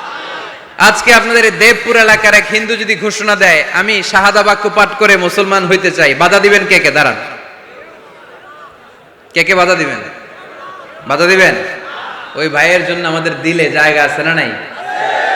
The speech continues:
এক খ্রিস্টান বলল, "আমি কালিমা পড়বো", কেউ বাধা দিবেন? এক নাস্তিক বলল, "অনেক বান্দরামি করছি, আমি ভালো হমু, আমি মুসলমান হইতে চাই", আমরা না বলবো?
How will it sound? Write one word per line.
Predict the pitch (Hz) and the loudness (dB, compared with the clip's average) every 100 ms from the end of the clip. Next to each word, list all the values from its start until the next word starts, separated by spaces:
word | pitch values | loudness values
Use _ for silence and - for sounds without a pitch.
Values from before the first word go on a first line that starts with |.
| 762 784 784 740 622 - - - - - - - - | -2 -4 -8 -10 -14 -16 -20 -20 -20 -20 -20 -20 -6
এক | - 143 | -4 -2
খ্রিস্টান | 208 240 - 254 240 | -2 -4 0 2 4
বলল, | 233 240 | 4 4
"আমি | 214 220 | 4 4
কালিমা | 240 240 233 240 233 | 4 4 6 6 4
পড়বো", | 214 196 170 | 4 2 0
কেউ | 180 190 | 2 4
বাধা | 190 208 | 6 6
দিবেন? | 214 208 143 - - - - - - - - - - - - - - - - - | 6 4 2 -2 -10 -10 -12 -10 -10 -12 -14 -18 -20 -20 -20 -20 -20 -20 -20 -2
এক | 190 - | 0 2
নাস্তিক | 208 220 214 240 254 | 2 0 0 -4 -2
বলল, | 220 240 220 | 2 2 2
"অনেক | 214 247 208 | 2 2 2
বান্দরামি | 226 233 233 226 220 | 0 0 2 2 2
করছি, | 220 185 196 | 0 0 0
আমি | 196 | 0
ভালো | 170 180 196 | 2 4 4
হমু, | 170 131 113 - - - - - - - | 2 -4 -8 -12 -16 -18 -20 -20 -20 -10
আমি | 160 190 | -6 -4
মুসলমান | 190 190 196 190 | -6 -6 -4 -4
হইতে | 180 180 170 | -2 -4 -2
চাই", | 147 120 98 - - | -2 -2 -4 -12 -8
আমরা | 156 175 | -4 -2
না | 175 175 | 4 4
বলবো? | 185 208 185 131 | 6 4 4 0